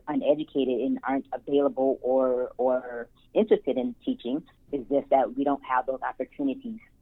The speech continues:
And so I really wanted to investigate and speak to, um, the few faculty members that I could get in contact with, um, and also administrators to find out what the, the challenges were to, um, hiring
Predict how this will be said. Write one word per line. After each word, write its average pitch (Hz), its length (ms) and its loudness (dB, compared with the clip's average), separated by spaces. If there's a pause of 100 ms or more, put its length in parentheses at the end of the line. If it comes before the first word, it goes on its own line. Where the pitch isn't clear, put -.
(280)
And 123 140 -14
so 135 60 2
I 123 60 6
really 135 280 4
wanted 131 280 2 (120)
to 127 320 0
investigate 127 880 0
and 127 100 -8 (100)
speak 135 220 0 (120)
to, 127 320 0 (340)
um, 120 280 -4
the - 80 -2
few 151 160 0
faculty 127 400 2
members 127 400 0
that 120 80 2
I 117 100 2 (140)
could 175 240 4
get 139 100 -4
in 127 80 -6
contact 117 480 -4
with, 120 280 -2 (600)
um, 127 340 -2
and 139 140 -2
also 131 480 4
administrators 127 720 -2
to - 80 -18
find 123 320 -6
out 120 260 0 (300)
what 139 240 -4 (120)
the, 127 160 0 (200)
the 139 60 -6
challenges 127 460 -4
were 123 240 -4 (140)
to, 123 320 -4 (340)
um, 117 360 -8 (180)
hiring 123 640 2